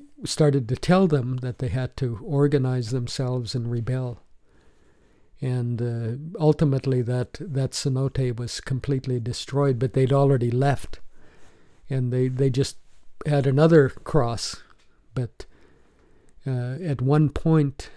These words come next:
uh, in the, during the caste wars, uh, the British, uh, government and I believe other governments, but the, the British government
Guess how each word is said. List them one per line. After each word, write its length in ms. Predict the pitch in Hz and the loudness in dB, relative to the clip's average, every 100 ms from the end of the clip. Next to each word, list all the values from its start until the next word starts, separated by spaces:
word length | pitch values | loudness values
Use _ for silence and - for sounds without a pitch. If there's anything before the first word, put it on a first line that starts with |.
| - | -10
uh, 40 | 135 | -6
in 580 | 123 123 123 151 143 | -4 -4 -6 -4 -2
the, 180 | 131 135 - | -2 -2 -4
during 300 | 131 135 131 | -2 0 0
the 80 | 127 | -2
caste 420 | - 143 147 - | -2 0 0 -2
wars, 600 | 139 123 123 127 - - _ _ _ _ _ _ _ _ _ 131 | 0 0 -2 -6 -8 -16 _ _ _ _ _ _ _ _ _ -8
uh, 160 | 127 | -6
the 160 | 117 127 | -4 -2
British, 640 | 135 147 147 143 - - 151 | 4 6 6 2 -2 -12 -8
uh, 380 | 139 123 127 | -6 -4 -4
government 640 | 127 135 139 143 135 135 - | -2 0 4 4 4 0 0
and 280 | 123 123 151 | -2 -2 -4
I 140 | 135 | -2
believe 340 | 120 131 135 | 0 2 2
other 220 | 131 131 131 | 2 0 0
governments, 540 | 127 117 123 123 120 | 0 -2 -2 -4 -4
but 260 | - 131 - | -4 -4 -4
the, 100 | 139 | -6
the 240 | 139 123 | -4 -6
British 360 | 113 147 165 - | 0 2 2 -2
government 600 | 135 123 123 120 117 - | -2 -2 -4 -4 -6 -12